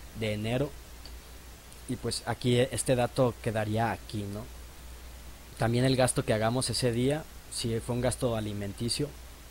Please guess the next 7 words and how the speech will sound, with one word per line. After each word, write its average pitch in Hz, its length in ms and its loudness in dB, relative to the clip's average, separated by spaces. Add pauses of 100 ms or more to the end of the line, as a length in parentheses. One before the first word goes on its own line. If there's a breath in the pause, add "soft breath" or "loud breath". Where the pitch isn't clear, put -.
(960)
pues 104 120 -2
gastamos 120 440 0
cien 120 180 2
en 120 100 0
el 113 60 0
alimento, 104 560 -4
¿no? 107 80 -6